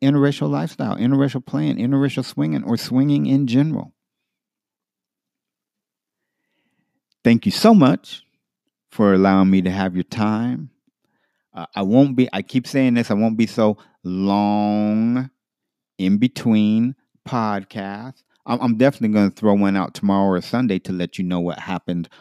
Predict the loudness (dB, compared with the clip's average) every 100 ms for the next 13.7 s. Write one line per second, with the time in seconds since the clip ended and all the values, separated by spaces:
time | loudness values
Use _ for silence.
0 | _ -10 -8 -6 -8 -8 -6 -6 -4 -8
1 | -10 -8 -4 -4 -6 -12 -14 -12 -8 -8
2 | -8 -6 -6 -6 -4 -6 -6 -10 -8 -6
3 | -8 -10 -14 -10 -10 -4 -2 -2 -2 0
4 | 0 0 0 -2 -6 -8 -6 -4 -4 -8
5 | _ _ -14 -12 -4 -2 -2 -4 -4 -4
6 | -4 -4 -4 -4 -6 -4 -4 -6 -8 -6
7 | -8 -8 _ -6 -4 -4 -2 0 2 0
8 | -4 -4 0 2 2 2 -2 -2 -4 -4
9 | -6 -10 -18 -12 -12 -12 2 4 6 4
10 | 2 0 0 -2 0 2 0 -2 _ _
11 | _ -16 -12 -12 -12 -12 -10 -10 -12 -12
12 | -16 -16 -14 -10 -8 -8 -8 -10 -6 -2
13 | 0 0 -2 -2 -4 -6